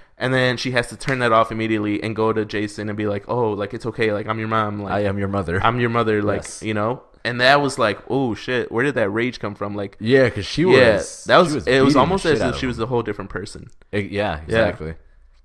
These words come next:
Speaker 1: And then Jason was like, "God damn," you know,
Speaker 2: <laughs> I was
Speaker 1: like
Speaker 2: like, "Who the fuck is this bitch?"
Speaker 1: Yeah, yeah. And then
Speaker 2: Like,
Speaker 1: I think that was the
Speaker 2: shit.
Speaker 1: first initial, like
Speaker 2: <laughs> "I'm eating my food every day now." <laughs>
Speaker 1: Right, yeah, yeah. "You are not my mom." No.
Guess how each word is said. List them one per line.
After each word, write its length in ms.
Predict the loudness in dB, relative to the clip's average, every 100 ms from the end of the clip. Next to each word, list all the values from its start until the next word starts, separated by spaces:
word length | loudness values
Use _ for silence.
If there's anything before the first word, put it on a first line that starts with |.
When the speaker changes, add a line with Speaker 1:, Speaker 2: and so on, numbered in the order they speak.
| -12 -4
Speaker 1:
And 80 |
then 140 | -2 0
Jason 300 | 0 0 -4
was 120 | -6
like, 220 | -10 -12
"God 180 | -12 -12
damn," 280 | -12 -12 -8
you 80 | -4
know, 80 | 0
Speaker 2:
<laughs> 20 |
I 20 |
was 80 | 2
Speaker 1:
like 140 | 0
Speaker 2:
like, 80 | -2
"Who 120 | -4 -4
the 120 | -2
fuck 200 | 0 -2
is 80 | -4
this 160 | -4
bitch?" 200 | 0 4
Speaker 1:
Yeah, 240 | 6 8 8
yeah. 180 | 6 2 -2
And 160 | 0
then 160 | 0 0
Speaker 2:
Like, 100 | 0
Speaker 1:
I 40 |
think 240 | 0 -2 4
that 100 | 4
was 160 | 4
the 60 | 0
Speaker 2:
shit. 120 | 0
Speaker 1:
first 340 | 0 0 -4 -6
initial, 460 | -4 -4 -4 -2
like 400 | 0 -2 -4 -12 -16
Speaker 2:
<laughs> 140 | -6 -2
"I'm 160 | 2
eating 220 | 2 2
my 160 | 2 0
food 260 | 4 6 6
every 240 | 6 6
day 220 | 6 6
now." 320 | 4 2 0
<laughs> 40 | 6
Speaker 1:
Right, 320 | 10 10 10
yeah, 300 | 8 8 10
yeah. 320 | 10 8 2 -8 -6
"You 160 | 0
are 80 | 0
not 220 | 2 2
my 160 | 2 0
mom." 340 | -2 -6 -6
No. 200 | -8 -8